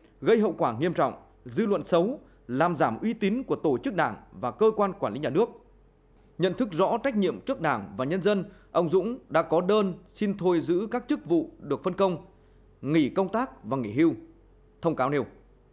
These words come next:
Bộ Chính trị đồng ý để ông Đinh Tiến Dũng thôi tham gia Ban Chấp hành, Ban Thường vụ Thành ủy, thôi giữ chức Bí thư Thành ủy Hà Nội nhiệm kỳ hai nghìn không trăm hai mươi hai nghìn không trăm hai mươi lăm, Trưởng đoàn đại biểu Quốc hội khóa mười lăm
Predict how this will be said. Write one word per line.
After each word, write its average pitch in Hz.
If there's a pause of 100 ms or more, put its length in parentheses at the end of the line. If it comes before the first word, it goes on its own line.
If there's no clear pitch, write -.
(180)
Bộ 185
Chính 240
trị 220
đồng 180
ý 185
để 160
ông 220
Đinh 226
Tiến 202
Dũng 247 (240)
thôi 226
tham 208
gia 208
Ban 196
Chấp 202
hành, 135 (360)
Ban 190
Thường 175
vụ 160
Thành 156
ủy, 120 (420)
thôi 202
giữ 196
chức -
Bí 202
thư 240
Thành 160
ủy 104
Hà 147
Nội 156 (280)
nhiệm 165
kỳ 160
hai 190
nghìn 160
không 185
trăm 185
hai 185
mươi 180 (260)
hai 160
nghìn 135
không 160
trăm 160
hai 139
mươi 143
lăm, 139 (460)
Trưởng 160
đoàn 180
đại 175
biểu 151
Quốc 269
hội 170
khóa 165
mười 190
lăm 175